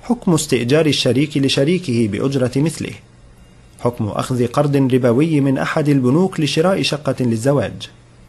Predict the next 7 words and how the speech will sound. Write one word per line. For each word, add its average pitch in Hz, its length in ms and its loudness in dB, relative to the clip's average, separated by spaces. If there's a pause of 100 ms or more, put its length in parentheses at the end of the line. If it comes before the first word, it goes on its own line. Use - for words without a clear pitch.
(440)
انتهت 175 400 0
نشرة 143 360 -2
الأخبار 151 420 0
من 139 180 2
موقع 143 340 0
أنا 120 280 -2
السلفي. 131 560 -4